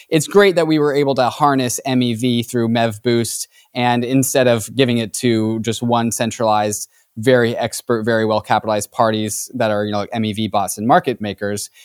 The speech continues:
instead pushing it towards a very wide distributed set of people in the eth holders, the eth stakers. That's an improvement,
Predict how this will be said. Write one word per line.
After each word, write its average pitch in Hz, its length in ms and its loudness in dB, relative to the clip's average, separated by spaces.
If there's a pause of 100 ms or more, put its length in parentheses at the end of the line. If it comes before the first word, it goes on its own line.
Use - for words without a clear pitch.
(140)
instead 131 360 0
pushing 135 340 0
it 113 160 -4
towards 113 520 -2 (220)
a 135 60 -2
very 127 320 4
wide 120 320 2
distributed 107 400 -6
set 113 100 -4
of 101 100 -6
people 107 300 -2
in 123 140 -4
the 120 180 -2
eth 113 80 -4
holders, 98 380 -8
the 107 180 -6
eth 104 60 -6
stakers. - 640 -12 (200)
That's 165 160 4
an 156 80 0
improvement, 131 640 2